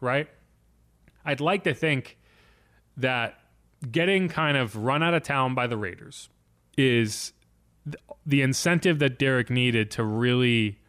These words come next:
drive a team into the postseason and drive a team and just, like, work like that crazy maniacal worker that I think every quarterback to some extent has in them. But it's just a question of can you, can you turn it on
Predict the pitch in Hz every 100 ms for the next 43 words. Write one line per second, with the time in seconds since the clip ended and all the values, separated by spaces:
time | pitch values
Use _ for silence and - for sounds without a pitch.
0 | _ _ _ _ _ 139 127 143 147 156
1 | 143 - 135 127 113 113 - 127 120 113
2 | 117 110 - 110 104 104 104 113 117 107
3 | 117 113 135 - 190 143 127 135 131 131
4 | 127 127 123 - 127 127 117 117 113 113
5 | 113 107 110 107 123 117 117 110 107 107
6 | - - 233 302 - - 170 165 160 -
7 | 147 147 131 123 - 110 127 113 - 120
8 | 123 117 110 123 123 120 - - - 208
9 | 269 233 214 196 175 160 139 - 175 175
10 | 160 143 131 110 - _ _ _ _ -
11 | 190 190 185 143 - 170 160 131 127 117
12 | 104 98